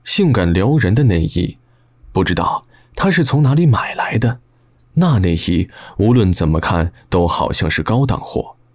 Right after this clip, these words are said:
做工精致，使用美丽的丝绸材质，有精致的蕾丝边修饰，深颜色。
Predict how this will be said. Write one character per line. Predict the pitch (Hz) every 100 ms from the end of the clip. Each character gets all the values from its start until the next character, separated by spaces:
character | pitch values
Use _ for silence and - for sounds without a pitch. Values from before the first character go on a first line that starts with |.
| _ _
做 | - 98
工 | 85 95
精 | 98 110
致， | 101 82 76 - -
使 | - 151
用 | 180
美 | 104 87 87
丽 | 117
的 | 92
丝 | - 147 156
绸 | - 90
材 | 95 - - 120
质， | - 95 - _ _ -
有 | - 90
精 | 85 - 98
致 | 92 90
的 | 71 58 - -
蕾 | 87 87
丝 | 87 -
边 | 87 87
修 | - 127 131
饰， | - 76 - _ _ _
深 | - - 190
颜 | 123 107
色。 | 123 107 -